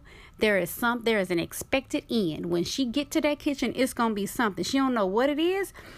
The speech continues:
but it's gonna be something on that floor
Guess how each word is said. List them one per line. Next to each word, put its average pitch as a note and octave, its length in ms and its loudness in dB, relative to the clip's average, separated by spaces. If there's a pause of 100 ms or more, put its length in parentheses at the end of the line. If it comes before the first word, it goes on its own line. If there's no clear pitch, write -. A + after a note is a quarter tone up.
(140)
but A3+ 100 6
it's C#4 120 6
gonna B3+ 160 2
be G3+ 120 -2
something D4+ 580 2
on B3+ 260 2
that A#3+ 180 -2
floor - 560 -6